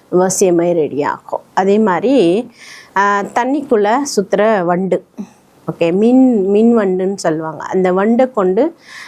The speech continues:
ஆ, சில குளிகையான நேரத்துல எடுத்து வசியம், வசியத்துக்கான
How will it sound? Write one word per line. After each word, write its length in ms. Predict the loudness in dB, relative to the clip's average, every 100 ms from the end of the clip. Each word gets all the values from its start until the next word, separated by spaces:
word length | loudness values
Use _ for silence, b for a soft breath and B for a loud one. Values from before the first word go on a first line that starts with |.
| B
ஆ, 220 | -2 0
சில 560 | -2 -2 0 2 0 0
குளிகையான 580 | -2 -2 -2 -2 -2 -4
நேரத்துல 440 | -2 -2 -4 -6 -6
எடுத்து 680 | -4 -4 -8 -4 0 0
வசியம், 520 | -2 -4 -4 -4 -8 -12 -20 _ _ -6
வசியத்துக்கான 680 | -2 0 0 -2 -4 -6